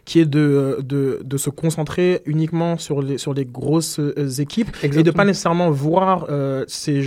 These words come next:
Speaker 1: ces joueurs dans une, dans les équipes qui, qui performent moins. Je, je pense, est-ce que c'est pas dû à ça plutôt que
Speaker 2: Il y a ça aussi,
Speaker 1: stigmatisation
Speaker 2: mais
Speaker 1: de, de, de Patrice Bernier, qui, genre, comme je vois à plusieurs reprises, est quand même mentionné comme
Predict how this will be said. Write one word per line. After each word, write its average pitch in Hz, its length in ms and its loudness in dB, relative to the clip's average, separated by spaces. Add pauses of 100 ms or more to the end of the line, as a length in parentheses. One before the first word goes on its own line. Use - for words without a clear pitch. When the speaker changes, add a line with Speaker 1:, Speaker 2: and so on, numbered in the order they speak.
Speaker 1:
ces 147 160 -2
joueurs 170 460 2
dans 139 140 -6
une, 135 160 -6
dans 139 140 -2
les 135 160 -2
équipes 160 200 -4
qui, 151 280 -4 (220)
qui 151 100 -4
performent 151 460 0
moins. 185 320 2 (260)
Je, 156 60 2 (140)
je 151 180 -12
pense, 202 260 2
est-ce - 100 -2
que 220 60 4
c'est 196 120 4
pas 185 120 6
dû 170 240 2
à 175 120 4
ça 262 180 0
plutôt 190 300 2
que 208 400 4
Speaker 2:
Il - 40 2
y 131 40 6
a 127 40 4
ça 151 160 6
aussi, 156 140 6
Speaker 1:
stigmatisation 160 560 6
Speaker 2:
mais 175 60 2
Speaker 1:
de, 160 180 4
de, 147 240 2
de 139 120 0
Patrice 151 340 0
Bernier, 165 360 2 (220)
qui, 185 160 6
genre, 165 160 4
comme 151 180 4
je 151 100 4
vois 170 160 6
à 175 40 4
plusieurs 151 280 2
reprises, 151 600 2
est 151 100 -2
quand 151 100 0
même 170 100 2
mentionné 156 460 2
comme 165 320 2